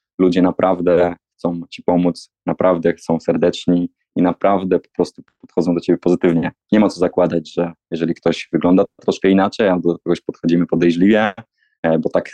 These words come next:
e, właśnie nam się wydaje, no to znaczy, że on na pewno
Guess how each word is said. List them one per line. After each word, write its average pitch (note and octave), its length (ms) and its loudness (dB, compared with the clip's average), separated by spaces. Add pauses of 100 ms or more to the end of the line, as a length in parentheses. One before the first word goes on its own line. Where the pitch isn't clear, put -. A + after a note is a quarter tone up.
e, E2 280 2
właśnie E2 340 -2
nam E2+ 120 0
się D#2+ 180 -6
wydaje, F2 520 0 (340)
no F#2 60 -2
to F2+ 100 0
znaczy, E2+ 300 0
że E2 80 0
on E2 100 0
na E2 100 -4
pewno D#2+ 380 -2